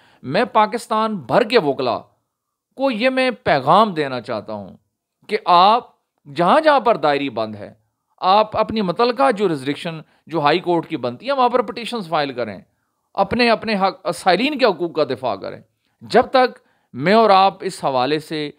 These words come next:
आवाज़ बुलंद नहीं करेंगे, उस वक्त तक ये निज़ाम ठीक नहीं होगा। हमारे जो वकील की बुनियादी जिम्मेदारी है, अपने जो हमारे क्लाइंट्स हैं, उनके साथ साथ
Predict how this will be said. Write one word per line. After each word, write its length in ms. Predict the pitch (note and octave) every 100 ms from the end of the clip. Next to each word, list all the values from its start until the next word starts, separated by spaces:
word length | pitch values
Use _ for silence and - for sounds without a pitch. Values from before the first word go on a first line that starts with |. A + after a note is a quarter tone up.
| _ -
आवाज़ 420 | C3 C#3+ E3 B2+
बुलंद 340 | A2 C3+ D3+
नहीं 220 | A#2+ C3
करेंगे, 560 | D#3 A#2+ G#2+ A2 D3 F3+ _ _ -
उस 200 | D4 D4
वक्त 220 | C4+ -
तक 100 | C4
ये 160 | A#3 A#3
निज़ाम 400 | F#3 D#3 G3 F#3
ठीक 260 | - C3+
नहीं 160 | A#2+ A2+
होगा। 340 | G2 F2 G#2 - _ _ _ _ _ _ _
हमारे 440 | C3+ C#3+ F3+ B3+ B3
जो 160 | A#3
वकील 380 | G#3 G3 B3+ D#4+
की 100 | C#4
बुनियादी 420 | G3+ F3+ D#3 D3+
जिम्मेदारी 560 | C3+ B2+ A2+ A2 G#2+ B2
है, 220 | D#3+ A3+ _ _ _ -
अपने 400 | G#3+ C4 C4+ C4+
जो 400 | G#3 A3+ A#3 A#3
हमारे 320 | F3 C#3+ F3
क्लाइंट्स 520 | F#3 F#3 G3+ G3+ -
हैं, 180 | A#2 - _ _ -
उनके 320 | C4 A3+ A#3
साथ 320 | - D#3+ D#3
साथ 260 | - E3